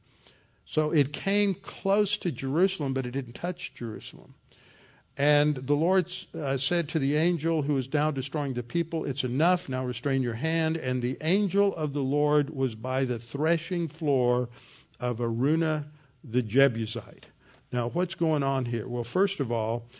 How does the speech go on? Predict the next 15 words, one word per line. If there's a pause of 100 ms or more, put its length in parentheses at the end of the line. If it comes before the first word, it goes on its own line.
(180)
there
are
three
things
that
stopped
the
plague.
First
of
all,
it
was
God's
mercy.